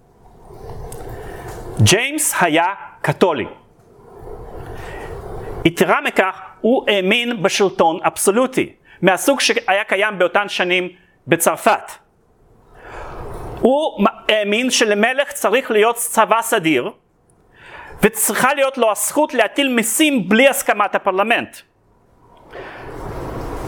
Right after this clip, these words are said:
הפרוטסטנטים היו מאוד מודאגים שלאחר מותו של צ'ארלס,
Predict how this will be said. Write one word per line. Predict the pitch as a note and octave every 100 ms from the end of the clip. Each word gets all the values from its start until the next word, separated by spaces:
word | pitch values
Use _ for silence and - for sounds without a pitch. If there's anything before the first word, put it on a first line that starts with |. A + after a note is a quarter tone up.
| -
הפרוטסטנטים | - - F3 F#3+ - B3 D4 D4 C#4+
היו | F3 G3+ G3+
מאוד | G3+ A#3 B3+ B3
מודאגים | C#4 G3+ D#3+ D#3 D3+ D4 _ _ _ _ _ - - - - - - -
שלאחר | - G#3+ F#3+ B3 C#4+
מותו | C4+ C4+
של | - G#3+
צ'ארלס, | - A#3 G#3 A3+ - -